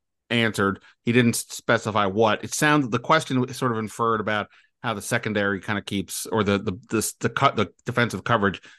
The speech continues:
keeps allowing these big plays. And that seemed to be where he was saying yes to potential changes, but he wouldn't elaborate with anything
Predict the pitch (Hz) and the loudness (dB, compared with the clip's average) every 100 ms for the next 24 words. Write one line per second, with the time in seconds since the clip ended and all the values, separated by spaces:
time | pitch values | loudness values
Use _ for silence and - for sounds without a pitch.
0 | - 123 123 110 110 107 107 98 90 101 | -4 -2 0 0 2 2 2 0 -2 -6
1 | - 147 151 139 127 - - _ - 107 | -4 0 2 4 0 -4 -20 _ -2 2
2 | 113 - 123 120 110 104 101 104 92 110 | 2 4 4 4 2 0 0 -2 -4 -6
3 | 98 104 107 - - 110 101 98 123 120 | -2 0 -2 -6 -8 -6 -4 -2 2 4
4 | 113 107 95 104 101 104 104 98 98 101 | 2 0 -2 -4 0 2 2 2 0 0
5 | 95 101 87 98 98 95 98 98 | 0 -2 -2 -4 -4 -4 -4 -6